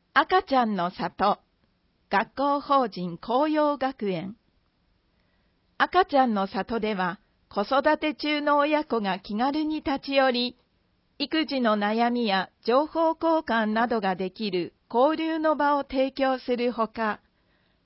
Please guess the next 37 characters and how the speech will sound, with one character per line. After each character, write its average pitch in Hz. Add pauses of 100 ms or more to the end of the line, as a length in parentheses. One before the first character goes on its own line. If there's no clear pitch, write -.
子 -
育 285
て 226
に 202
役 208
立 311
つ -
知 294
識 247
が 202
学 185
べ 208
る 190 (220)
育 277
児 339
講 320
座 220
を 185
通 214
し -
て、 170 (580)
子 226
育 320
て 214
を 185
サ 196
ポ 302
ー 311
ト 202
し -
て 190
い 175
ま 175
す。 196 (1300)
講 277
座 269
は、 240